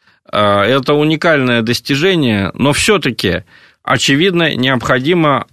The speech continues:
оборонная самодостаточность. Э, очевидно, что Казахстану необходимо иметь вооруженные силы,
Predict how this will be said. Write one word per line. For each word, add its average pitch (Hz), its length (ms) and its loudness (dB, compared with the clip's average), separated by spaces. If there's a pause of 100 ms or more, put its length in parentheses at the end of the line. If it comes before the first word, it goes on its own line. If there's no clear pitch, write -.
(160)
оборонная 139 680 2
самодостаточность. - 1300 -4
Э, 107 280 0
очевидно, 139 580 -2
что 120 300 -4
Казахстану 127 680 -2
необходимо 139 880 0
иметь 127 460 -2
вооруженные 117 600 0
силы, 165 420 0